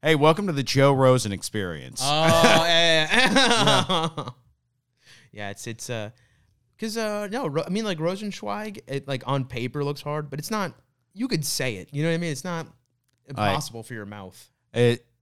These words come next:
Speaker 1: it's also fun watching people fuck it up.
Speaker 2: <laughs>
Speaker 1: Uh, you know Malachi the Fox?
Speaker 2: Yeah, I, I
Speaker 1: I
Speaker 2: keep forget-, I thought it was, n-, for some, every time I see his name, I keep thinking, "Oh, it, his name is Malachi Fox." <laughs> I don't, <laughs> I didn't know it was Malachi the Fox.
Speaker 1: Yeah.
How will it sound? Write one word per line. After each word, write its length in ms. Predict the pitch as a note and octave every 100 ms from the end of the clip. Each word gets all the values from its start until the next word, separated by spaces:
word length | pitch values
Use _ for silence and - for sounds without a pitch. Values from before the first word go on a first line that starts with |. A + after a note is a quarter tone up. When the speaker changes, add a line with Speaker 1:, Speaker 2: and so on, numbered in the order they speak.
| _ _
Speaker 1:
it's 120 | - B2+
also 240 | A#2 A2
fun 320 | - G2+ F#2
watching 320 | F2+ F2 F#2+
people 220 | F2 F2+ D#2+
fuck 260 | F2+ E2
it 80 | D#2+
up. 240 | D#2+ D#2 D#3+
Speaker 2:
<laughs> 40 | D3 - - G#2+ _ _ _ _ -
Speaker 1:
Uh, 180 | A2 G#2+
you 60 | G#2+
know 140 | A#2
Malachi 420 | A2 A2 A2 A2+
the 80 | G#2
Fox? 560 | - A2+ A#2 - - - _ _ _ _ -
Speaker 2:
Yeah, 300 | D3+ B2 G2+
I, 100 | C#3
I 40 | F#3 F#3+
Speaker 1:
I 40 | G3
Speaker 2:
keep 100 | -
forget-, 280 | A#3 G3+ F#3+
I 80 | F#3+
thought 320 | - A3 A3+
it 60 |
was, 220 | G3+ E3+ C3+
n-, 80 | C#3 _ - - -
for 100 | F#3
some, 160 | B3 B3
every 120 | A3
time 140 | E4+
I 60 | A#3+
see 320 | - F3 F3
his 200 | F#3+ F#3+
name, 320 | G3+ G#3 A3 A3 -
I 120 | E3
keep 200 | D#3+ F#3
thinking, 240 | F#3+ F#3 -
"Oh, 160 | G#3+ D3+
it, 120 | C#3
his 160 | D#3
name 140 | E3 F3+
is 140 | D3
Malachi 580 | B2+ B2+ B2 C#3+ D#3 B2+
Fox." 640 | A2+ A#2 G2 A2+ - - - - -
<laughs> 200 | - -
I 120 | G3
don't, 120 | -
<laughs> 40 |
I 1700 | B3 A#5 A#5+ A#5 A#5+ A5+ C6+ C6+ - - _ _ _ _ _ _ - -
didn't 180 | C4+
know 80 | A#3
it 40 | F3+
was 160 | E3
Malachi 680 | D3+ C#3+ D#3+ D#3+ E3 D3 C#3+
the 380 | A2+ G#2 B2+ B2+
Fox. 760 | B2 B2+ B2 G#2+ G2 - - -
Speaker 1:
Yeah. 240 | A#2+ G#2+